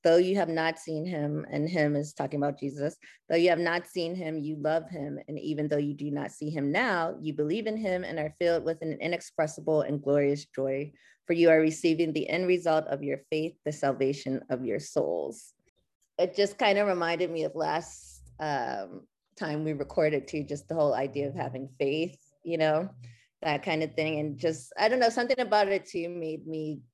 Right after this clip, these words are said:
think about, like, just in general relationships, you know, like, how you can, like, love a person that you've never met. You know, I know, like, especially being far away from, like, my family and stuff, you know, I didn't really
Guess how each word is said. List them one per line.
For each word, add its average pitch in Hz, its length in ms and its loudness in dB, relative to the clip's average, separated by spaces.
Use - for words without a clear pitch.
think 160 200 0
about, 147 480 2
like, 147 480 -2
just 185 220 2
in 180 220 4
general 160 440 0
relationships, 147 880 -2
you 143 100 0
know, 135 180 2
like, 147 160 -2
how 147 180 2
you 139 200 2
can, 143 200 0
like, 98 280 -2
love 147 240 2
a 143 80 2
person 143 400 0
that 117 140 0
you've 135 140 -4
never 139 300 -2
met. 185 600 4
You 160 140 0
know, 151 260 2
I 147 140 2
know, 147 220 0
like, 135 360 -2
especially 151 560 -2
being 143 380 -4
far 147 180 2
away 139 240 2
from, 139 180 -4
like, 120 220 -4
my 151 220 -2
family 147 320 -2
and 147 100 -2
stuff, 147 320 -2
you 147 80 -2
know, 82 160 -6
I 87 120 -4
didn't 131 240 -6
really 139 360 -2